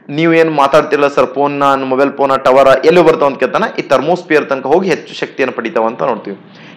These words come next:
ಇದಾದ್ಮೇಲೆ exosphere ಬರ್ತದೆ. Exosphere-ಅಲ್ಲಿ ನಾವು ಏನ್ ಮಾಡ್ತೀವಿ ಅಂತ ಕೇಳಿದ್ರೆ, so, ಆ, ಉಪಗ್ರಹಗಳ ಉಡಾವಣೆ. ಇದ್ರ ಮೇಲ್ಗಡೆ ನಾವು ಏನ್ ಮಾಡ್ತೀವಿ ಅಂದ್ರೆ ಉಪಗ್ರಹಗಳನ್ನ ನಿಲ್ಲಿಸ್ತೀವಿ. ಇದು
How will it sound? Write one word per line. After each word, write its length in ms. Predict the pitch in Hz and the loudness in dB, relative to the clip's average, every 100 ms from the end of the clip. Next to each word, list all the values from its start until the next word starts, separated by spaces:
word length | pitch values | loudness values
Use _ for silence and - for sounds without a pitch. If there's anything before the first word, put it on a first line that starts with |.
| - | -6
ಇದಾದ್ಮೇಲೆ 440 | 143 185 185 226 160 | 2 4 4 2 2
exosphere 520 | - 165 160 147 131 | 2 -2 -2 0 0
ಬರ್ತದೆ. 500 | 113 98 95 - - | 0 -6 -8 -6 -8
Exosphere-ಅಲ್ಲಿ 760 | - - 214 202 185 151 135 | -4 0 2 4 4 4 2
ನಾವು 180 | 123 110 | 0 -2
ಏನ್ 120 | 151 | -2
ಮಾಡ್ತೀವಿ 240 | 135 117 113 | -4 -4 -6
ಅಂತ 100 | 107 | -4
ಕೇಳಿದ್ರೆ, 640 | 117 110 127 135 - - - _ | -4 0 2 2 -2 -18 -20 _
so, 280 | - 185 208 - - _ 131 | -2 0 -2 -8 -20 _ 4
ಆ, 100 | 135 | 4
ಉಪಗ್ರಹಗಳ 640 | - - 196 170 165 139 | 4 2 2 4 6 6
ಉಡಾವಣೆ. 360 | 123 110 107 - 127 | 4 0 -2 -6 -6
ಇದ್ರ 120 | 131 | -6
ಮೇಲ್ಗಡೆ 380 | 131 165 175 170 | -2 2 2 2
ನಾವು 320 | 156 143 - | 0 -2 -4
ಏನ್ 160 | 139 | -4
ಮಾಡ್ತೀವಿ 240 | 135 127 139 | -4 -4 -4
ಅಂದ್ರೆ 180 | 185 - | -2 -4
ಉಪಗ್ರಹಗಳನ್ನ 500 | - 139 139 131 123 | -2 0 2 2 0
ನಿಲ್ಲಿಸ್ತೀವಿ. 400 | 123 120 156 175 | -2 -4 -2 2
ಇದು 140 | 170 | 4